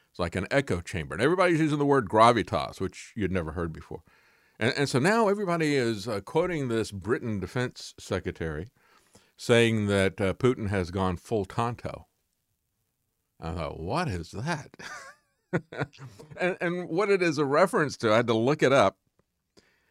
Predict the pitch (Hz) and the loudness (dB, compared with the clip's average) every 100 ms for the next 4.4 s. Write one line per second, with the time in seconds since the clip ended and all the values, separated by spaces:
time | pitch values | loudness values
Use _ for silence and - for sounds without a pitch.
0 | _ 131 - - 123 113 113 110 117 151 | _ 2 2 2 4 4 2 0 2 2
1 | 165 113 98 - - - _ _ - 135 | 4 0 0 -6 -12 -14 _ _ -2 2
2 | 110 107 104 101 - _ _ _ _ _ | 2 2 0 -4 -12 _ _ _ _ _
3 | _ _ _ _ 90 92 92 110 123 107 | _ _ _ _ -8 -4 0 2 2 2
4 | 160 160 85 - | 0 -2 -8 -12